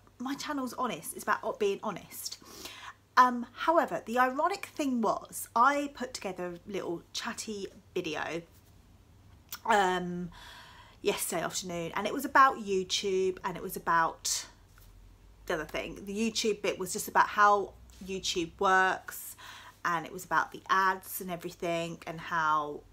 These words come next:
I'm not bothered by the ads at all. Don't bother it, me. When people get to thousand subscribers, they have the option, and at the end of the day, YouTube is a business. They make money from it. The person whose channel,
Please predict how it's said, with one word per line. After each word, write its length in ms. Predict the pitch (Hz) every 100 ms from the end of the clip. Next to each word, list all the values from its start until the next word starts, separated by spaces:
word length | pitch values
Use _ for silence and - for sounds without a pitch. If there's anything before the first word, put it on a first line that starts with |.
| - -
I'm 180 | 214 214
not 140 | 190
bothered 280 | - 160 165
by 180 | 156 151
the 140 | 160
ads 280 | 160 160 - -
at 220 | 170 -
all. 320 | 170 170 165 - - _ _ -
Don't 220 | 196 175
bother 240 | 170 170 165
it, 100 | - -
me. 400 | 185 180 175 180 - - - -
When 200 | 190 185
people 240 | 170 226 208
get 180 | -
to 80 | -
thousand 380 | - 180 175 180
subscribers, 640 | - - - 240 226 226 202
they 100 | 170
have 160 | 175
the 80 | 170
option, 540 | - 180 - 220 196 196
and 300 | - 180 180 -
at 120 | 202
the 80 | 226
end 140 | 220
of 60 | 190
the 60 |
day, 320 | 185 170 165 208
YouTube 440 | 190 208 208 202
is 80 | 185
a 40 | -
business. 600 | 180 165 - - - - -
They 180 | 202 220
make 240 | 190 175
money 220 | 180 170 165
from 240 | - 165
it. 160 | 165 - - - - - - - _ _ _
The 460 | - 190 180 180 175 - - _ _ _
person 320 | - 233 226 190
whose 200 | 196 -
channel, 460 | 233 233 190 180